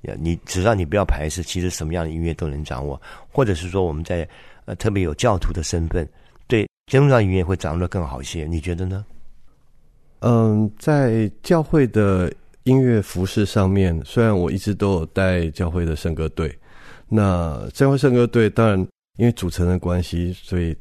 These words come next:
Speaker 2: 通常年纪，平均年纪稍微大一点，那能够唱的歌曲或者是，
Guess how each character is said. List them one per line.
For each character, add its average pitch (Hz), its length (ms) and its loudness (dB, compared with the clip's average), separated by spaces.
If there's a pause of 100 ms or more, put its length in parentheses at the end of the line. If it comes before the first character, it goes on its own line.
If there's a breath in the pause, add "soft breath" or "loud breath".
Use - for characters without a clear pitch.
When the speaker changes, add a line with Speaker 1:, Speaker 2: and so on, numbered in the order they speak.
Speaker 2:
通 107 180 -2
常 78 340 -4 (280)
年 92 220 -2
纪， 104 240 -2
平 90 220 -2
均 98 120 4
年 85 140 2
纪 85 120 -4
稍 82 180 -4
微 80 100 -2
大 78 200 -6
一 80 80 -4
点， - 180 -10 (400 loud breath)
那 107 100 2
能 95 160 2
够 104 120 2
唱 98 340 2
的 85 140 -4
歌 113 400 2
曲 78 340 -6
或 95 200 -2
者 85 120 -4
是， 95 300 -2